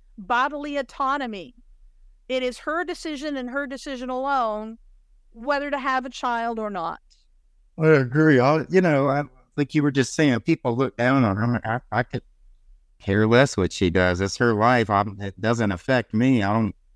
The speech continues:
Speaker 2: not gonna judge a poor woman for it. It's not something I would do, but hey, you know.
Speaker 1: She also had,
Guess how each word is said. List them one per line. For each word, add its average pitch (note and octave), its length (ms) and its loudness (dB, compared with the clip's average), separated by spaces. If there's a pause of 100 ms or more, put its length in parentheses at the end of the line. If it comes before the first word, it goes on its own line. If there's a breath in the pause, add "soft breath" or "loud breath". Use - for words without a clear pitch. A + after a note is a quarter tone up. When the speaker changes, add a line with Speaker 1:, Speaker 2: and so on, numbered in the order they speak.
(560)
Speaker 2:
not A#2 200 2
gonna G#2 200 2
judge A2+ 320 4
a F#2 60 0
poor G#2 300 -2
woman G2 440 0
for F#2+ 240 0
it. A#2 40 -2
It's - 100 -10
not C#3 200 2
something C3+ 320 0
I B2 200 2
would A#2 200 -2
do, C3+ 320 -2
but A2+ 180 -4
hey, B2+ 360 -2 (840)
you A#2+ 80 2
know. G#2+ 280 4 (1120)
Speaker 1:
She - 200 -8 (140)
also B4 240 -6
had, B3+ 320 -4